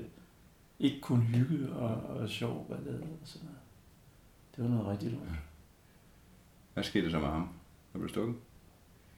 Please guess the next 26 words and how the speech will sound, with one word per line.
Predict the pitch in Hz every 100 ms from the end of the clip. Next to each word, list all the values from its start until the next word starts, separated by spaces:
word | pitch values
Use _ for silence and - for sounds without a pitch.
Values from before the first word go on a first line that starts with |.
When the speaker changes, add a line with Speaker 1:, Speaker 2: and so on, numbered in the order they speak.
| - -
Speaker 1:
Jeg | -
ved | 113 170
det | 127
faktisk | - 131 - - 156
ikke. | 151 113 -
Speaker 2:
Nej. | 165 147
Speaker 1:
Øh, | 123 120 113 - - - - - - -
vi, | 131
vi | 131 131 120
fik | 120 120 127
dysset | 120 127 120 113
Nadel | 110 110 117 135 131
ned, | 127 131
og | 120 110
Speaker 2:
Ja. | 123 117 - - - - - -
Speaker 1:
den | 117
anden | 113 135
fyr | - 117
stak | - 117 104
af. | 107 117 123 - - - - - - - - -
Altså, | -
jeg | - 123
gik | 123 120 -
hen, | 120
og |
så... | 113